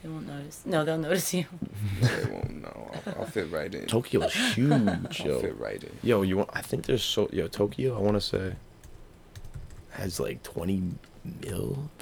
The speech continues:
Speaker 3: people.
Speaker 2: What? <laughs> For real? All right, maybe I'll reconsider that.
Speaker 3: <laughs> Oh,
Speaker 2: That sounds
Speaker 3: man,
Speaker 2: like
Speaker 3: I
Speaker 2: a
Speaker 3: thought
Speaker 2: lot.
Speaker 3: I was wr-, now I'm getting tripped up, though. Hold up, hold up, hold up.
Speaker 2: What's it saying?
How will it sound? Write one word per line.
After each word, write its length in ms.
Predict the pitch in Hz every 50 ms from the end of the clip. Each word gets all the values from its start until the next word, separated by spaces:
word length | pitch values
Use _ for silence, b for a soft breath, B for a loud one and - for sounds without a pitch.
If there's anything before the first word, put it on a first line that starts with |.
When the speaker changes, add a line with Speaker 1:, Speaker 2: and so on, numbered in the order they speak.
| - -
Speaker 3:
people. 240 | - 156 - 180
Speaker 2:
What? 280 | 208 233 233 - - - - - - - - - - - - - - - - - - - - - - -
<laughs> 400 | - - - - - 170 160 -
For 560 | - - - - - - - 127 123 131 147
real? 180 | 165 170 - -
All 200 | - - 104 92
right, 120 | - 131 -
maybe 300 | 120 131 151 139 135 127
I'll 200 | 120 113 107 98 92 110
reconsider 640 | 95 92 78 76 - - - - - - 65 64 -
that. 1000 | - 117 - - - 370 330 392 320 - 392 294 349 349 320 277 240 - - B B
Speaker 3:
<laughs> 60 | B B B B B B B B B B - - -
Oh, 240 | - - 101 101 107
Speaker 2:
That 180 | 139 156 165 165
sounds 320 | 165 165 165 165 160 160
Speaker 3:
man, 80 | 160 -
Speaker 2:
like 80 | 190 -
Speaker 3:
I 40 |
Speaker 2:
a 20 | -
Speaker 3:
thought 180 | 196 190 180
Speaker 2:
lot. 60 | 175 151
Speaker 3:
I 20 |
was 220 | 123 120 113 104
wr-, 100 | 98 98 - - - - B B B B B B B B B
now 240 | 196 220 262 294 302
I'm 100 | 269 208
getting 420 | 180 214 208 147 139 127 120 117
tripped 380 | - - - 156 143 - - -
up, 220 | 139 131 - -
though. 160 | - - 110 -
Hold 300 | 113 127 127 113 101 -
up, 100 | - -
hold 300 | - - 57 57 53 -
up, 80 | -
hold 260 | - - - - -
up. 80 | 64 -
Speaker 2:
What's 140 | - - -
it 80 | -
saying? 420 | - - - 101 98 - - 60